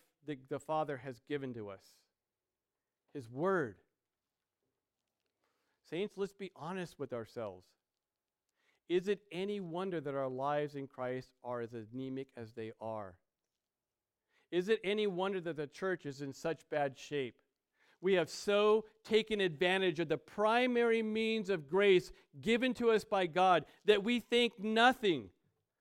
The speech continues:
of thinking nothing about not reading the Bible,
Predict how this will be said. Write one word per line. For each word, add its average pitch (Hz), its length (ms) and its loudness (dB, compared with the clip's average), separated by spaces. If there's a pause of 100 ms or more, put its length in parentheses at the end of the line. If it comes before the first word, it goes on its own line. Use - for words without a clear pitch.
of 170 140 0
thinking 190 560 0
nothing 160 540 -2 (320)
about 156 300 2
not 165 320 2
reading 143 320 -2
the 131 80 -6
Bible, 123 440 -2